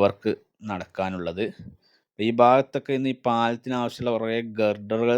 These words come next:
സ്ഥാപിച്ചിരുന്നത് ഇവിടെ വെച്ചായിരുന്നു. അപ്പൊ അതൊക്കെ കഴിഞ്ഞ് ഇവിടെ അതിൻ്റെ മെഷീനറീസും ഇതൊക്കെ ഇവിടുന്ന് എടുത്ത് കൊണ്ടുപോയിട്ടുണ്ട്. അപ്പൊ ഇവിടുന്ന് രണ്ട് സൈഡിലൊക്കെ കോൺക്രീറ്റ് വാൾ ഒക്കെ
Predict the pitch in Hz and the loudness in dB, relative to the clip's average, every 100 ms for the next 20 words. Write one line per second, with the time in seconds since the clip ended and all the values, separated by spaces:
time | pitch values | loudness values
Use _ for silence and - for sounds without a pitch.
0 | 120 120 104 107 - 110 107 98 101 101 | 0 -2 -2 -2 -4 -6 -4 0 0 -2
1 | - 95 90 87 98 170 _ _ _ _ | -2 -2 -2 -4 -6 -6 _ _ _ _
2 | _ 95 92 98 - 120 - _ - 113 | _ -2 -2 -2 0 0 0 _ -4 -2
3 | 113 110 113 113 113 113 110 - 113 117 | -2 -2 0 0 0 -2 -2 -2 -2 -2
4 | 113 113 110 87 110 110 120 104 101 107 | -2 -4 -6 -4 -2 -2 0 -2 -2 -4
5 | 110 - 104 101 - 104 95 95 90 85 | -6 -10 -10 -10 -6 -4 -4 -4 -4 -4
6 | 90 87 113 - - _ _ _ 110 117 | -8 -4 -6 -6 -20 _ _ _ 0 4
7 | 143 143 139 131 139 131 135 131 127 - | 4 2 2 0 -2 -2 -2 -4 -8 -4
8 | 120 120 123 123 127 127 123 117 120 - | -4 -4 -6 -2 2 4 2 -2 -4 -10
9 | 120 | -10